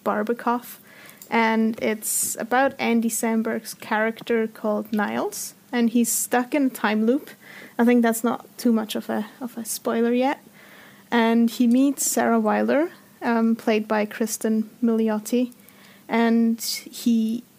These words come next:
yeah, he meets her, he takes her into the time loop, or she follows him into the time loop,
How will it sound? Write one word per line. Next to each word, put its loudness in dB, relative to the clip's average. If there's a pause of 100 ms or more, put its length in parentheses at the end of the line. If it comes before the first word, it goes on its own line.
(200)
yeah, -4 (140)
he 0
meets 2
her, 2
he -8
takes -6
her 2
into 0
the -18
time 2
loop, 0 (420)
or 0
she -4 (120)
follows -2
him 0
into -4
the -8
time -2
loop, -2